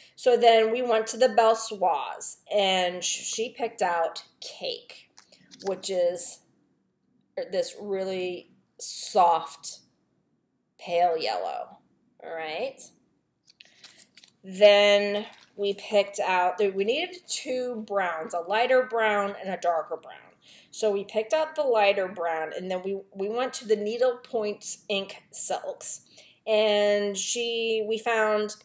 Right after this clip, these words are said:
Sable Brown Range. Really, really pretty. And this is used as a fill-in on the pattern.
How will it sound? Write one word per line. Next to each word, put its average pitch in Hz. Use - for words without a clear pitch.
Sable 277
Brown 214
Range. 160
Really, 196
really 175
pretty. -
And 220
this 220
is 202
used 190
as 170
a 160
fill-in 135
on 92
the -
pattern. -